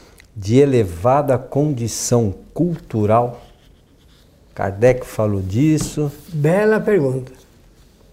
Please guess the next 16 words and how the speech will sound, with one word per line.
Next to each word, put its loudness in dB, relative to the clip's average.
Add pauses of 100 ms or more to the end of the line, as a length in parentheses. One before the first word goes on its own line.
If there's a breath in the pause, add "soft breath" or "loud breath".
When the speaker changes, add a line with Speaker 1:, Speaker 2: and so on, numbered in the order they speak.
(100)
Speaker 2:
Muito 2
boa 2
mesmo. 0 (380 soft breath)
Dá -2
chance -2
de -2
nós -4
falarmos -6 (320 soft breath)
vários 0
assuntos -2
relacionados -2
com -2
o -4
exercício -2
da -4
mediunidade, -4